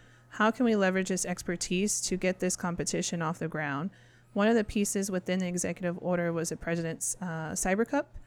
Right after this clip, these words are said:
uh, and that is actually open for registration now. Uh, unfortunately, we were not asked to be part of implementing the plan.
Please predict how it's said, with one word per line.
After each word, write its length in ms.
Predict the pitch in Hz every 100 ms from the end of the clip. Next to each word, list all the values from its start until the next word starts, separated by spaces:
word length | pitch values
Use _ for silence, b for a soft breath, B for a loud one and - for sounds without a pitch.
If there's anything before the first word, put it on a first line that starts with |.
| b b b b b
uh, 380 | 190 190 180 170 185
and 260 | 190 185
that 460 | 180 185 190 - -
is 340 | 185 180 180 175
actually 400 | 190 - 196 185
open 340 | 185 190 185
for 120 | 180
registration 600 | 175 185 - 180 - 165
now. 460 | 180 220 170 160 190 b b b -
Uh, 200 | 180 175
unfortunately, 1120 | 151 185 - 320 359 214 196 175 175 165 180 -
we 180 | 196 202
were 140 | 185
not 280 | 185 196 - - _ _ _ -
asked 380 | 180 175 175 -
to 80 | 175
be 140 | 170
part 340 | - 165 160 -
of 160 | 175
implementing 500 | 160 175 160 156 151
the 60 | 143
plan. 460 | - 143 131 143